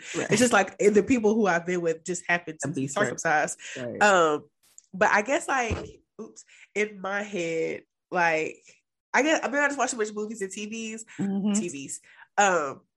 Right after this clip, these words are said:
Speaker 2: but I guess my fear is around the hygiene
Speaker 1: Hygiene.
Speaker 2: portion of it.
Speaker 1: That's true. That is true.
Speaker 2: Because
Speaker 1: You have to be
Speaker 2: men,
Speaker 1: careful.
Speaker 2: men don't like to wash their ass as it is.
Speaker 1: <sighs> I like clean men.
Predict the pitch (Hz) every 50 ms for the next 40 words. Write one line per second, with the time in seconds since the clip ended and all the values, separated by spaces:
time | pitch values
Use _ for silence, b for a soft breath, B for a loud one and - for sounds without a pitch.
0 | _ _ _ - - _ _ 175 170 208 196 185 175 165 - - - _ _ _
1 | _ _ _ _ _ _ - 208 220 214 254 262 277 277 - 196 196 190 190 196
2 | 202 - _ 220 214 208 196 190 190 - - 185 185 180 180 175 175 180 175 175
3 | 175 175 175 175 170 165 160 170 156 160 - - - - - 143 185 226 254 240
4 | 220 240 269 - 311 - - - 302 294 311 302 302 294 - 330 320 330 330 320
5 | - - - 330 339 349 349 392 392 381 - - - _ _ - 135 135 135 139
6 | - - - 110 - - - 143 139 - _ _ _ 208 240 247 269 - 285 240
7 | 240 233 233 226 214 214 220 - - - - - 147 160 165 180 175 - 185 220
8 | 247 269 285 294 269 214 208 190 175 143 139 151 156 B B B - 190 220 277
9 | 320 339 311 262 247 240 226 220 - 208 196 196 175 185 180 - 165 156 156 165
10 | 160 151 160 - - - - 170 - - 131 127 101 - - - - - - -
11 | - - - - - - _ _ _ _ _ _ _ _ _ _ _ _ _ _
12 | _ _ _ _ _ _ _ _ _ _ _ _ _ _ _ - 196 202 185 156
13 | 147 - - _ - - 120 123 131 - - - - - - - - 143